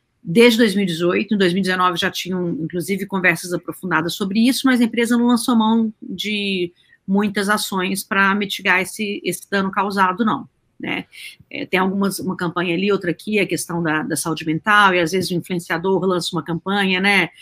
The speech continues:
de não usar filtro e tudo, mas um terço das adolescentes, elas se sentem mal com relação ao próprio corpo, e elas se relatam que pioraram muito esse sentimento no Instagram.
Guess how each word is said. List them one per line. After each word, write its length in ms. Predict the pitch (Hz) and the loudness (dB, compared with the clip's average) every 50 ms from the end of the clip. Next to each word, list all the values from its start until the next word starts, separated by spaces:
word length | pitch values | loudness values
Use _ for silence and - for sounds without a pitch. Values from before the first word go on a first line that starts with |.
| - - - - - _ - | -20 -20 -20 -20 -20 _ -4
de 120 | 156 170 | 0 2
não 160 | 175 175 175 | 2 4 2
usar 220 | 170 160 190 185 151 | 2 2 2 0 0
filtro 640 | - - - 208 214 220 226 226 214 190 170 - 175 | 0 -4 -2 2 6 6 6 6 6 4 2 0 -2
e 80 | 170 - | -4 -4
tudo, 600 | - 196 208 226 233 233 226 214 185 160 165 180 | -4 -2 0 2 4 4 6 4 4 4 2 2
mas 340 | 196 202 214 196 - - - - | 2 2 2 2 0 -2 0 4
um 160 | 254 277 269 | 4 4 4
terço 480 | - 247 226 247 233 - - - 190 | 4 4 4 4 4 0 -4 -8 -4
das 160 | 170 180 160 175 | -2 -2 -2 -2
adolescentes, 840 | 170 - 180 175 170 151 - - 220 233 247 240 233 226 226 - | -2 -2 -2 0 0 -2 0 0 2 2 4 4 2 2 0 0
elas 220 | 202 190 190 190 - | 0 0 0 0 -2
se 80 | - | -6
sentem 420 | 214 - - 220 220 214 247 247 247 | -6 -2 0 0 0 2 2 2 4
mal 400 | 247 226 196 196 190 196 202 226 - _ - - - - - - _ | 4 4 4 4 2 2 0 -6 -12 _ -20 -20 -20 -20 -20 -20 _
com 100 | _ - | _ 2
relação 400 | 214 226 220 214 202 - - 220 | 4 4 4 4 2 2 -2 -4
ao 100 | 196 190 | -6 -4
próprio 280 | - 196 190 190 - 196 | -4 -4 -4 -4 -6 -10
corpo, 600 | - - 196 185 196 180 - _ - 254 233 - - _ _ _ _ - | -6 -4 -2 -2 -2 -4 -6 _ -6 -6 -6 -6 -10 _ _ _ _ -4
e 280 | 208 214 214 214 208 | -2 0 2 4 4
elas 180 | 208 208 220 - | 4 4 4 2
se 140 | - - 202 | 0 0 2
relatam 500 | 226 233 220 208 190 202 208 - 226 196 | 2 4 6 6 4 4 4 2 -2 -2
que 60 | - | -2
pioraram 440 | - - 208 208 208 214 233 247 247 | -4 -4 0 2 4 4 6 6 6
muito 480 | 233 226 226 240 254 277 277 262 254 | 6 8 8 8 8 8 6 6 4
esse 160 | 247 226 - | 2 -2 -2
sentimento 640 | 220 - 220 214 196 - - 190 185 190 185 - 190 | -4 -4 -2 -4 -4 -4 -4 -4 -4 -4 -4 -4 -4
no 60 | 180 | -4
Instagram. 480 | 175 - - 180 175 175 - - - | -4 -4 -4 -4 -4 -4 -6 -8 -8